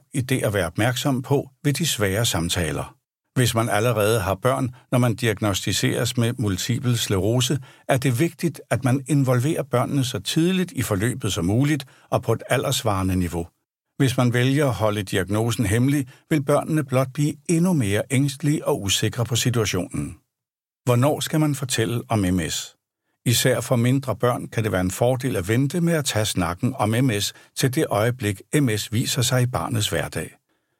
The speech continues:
Det vil være et godt tidspunkt at fortælle om sygdommen på et alderssvarende niveau. Man skåner ikke barnet ved fortielse eller bagatellisering, for børn kan godt mærke, når der er noget galt. Omvendt kan det forvirre dit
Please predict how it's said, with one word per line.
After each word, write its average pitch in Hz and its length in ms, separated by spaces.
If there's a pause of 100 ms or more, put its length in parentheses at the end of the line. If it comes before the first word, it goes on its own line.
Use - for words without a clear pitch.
(220)
Det 143 80
vil 135 140
være 147 100
et - 140
godt 175 220
tidspunkt - 560
at 92 80
fortælle 101 360
om 87 120
sygdommen 135 760
på 127 120
et 120 180
alderssvarende 113 640
niveau. 87 300 (460)
Man 143 160
skåner 165 460
ikke 160 160
barnet 107 500
ved 95 80
fortielse 139 760 (200)
eller 139 200 (100)
bagatellisering, 87 880 (280)
for 131 120
børn 131 320
kan 123 200
godt 139 260
mærke, 87 400 (240)
når 107 60
der 101 100
er 104 40
noget 90 260
galt. 85 380 (300)
Omvendt 131 560 (120)
kan 110 160
det 107 120
forvirre 104 440
dit 92 200